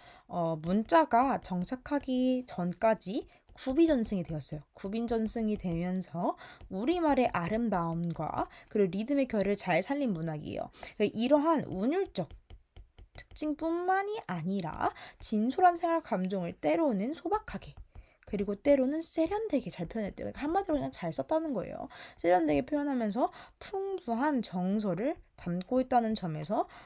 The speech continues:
어, 문학의 진수라고 할 수가 있다. 자, 이렇게 해서 오늘은,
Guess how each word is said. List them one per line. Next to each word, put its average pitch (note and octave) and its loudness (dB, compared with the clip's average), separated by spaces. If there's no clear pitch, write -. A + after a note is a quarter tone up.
어, E3 -6
문학의 G3+ 0
진수라고 E3 0
할 F3 -2
수가 A#3 -2
있다. - -4
자, A3 -6
이렇게 A#3 -2
해서 C#4 0
오늘은, A3+ 0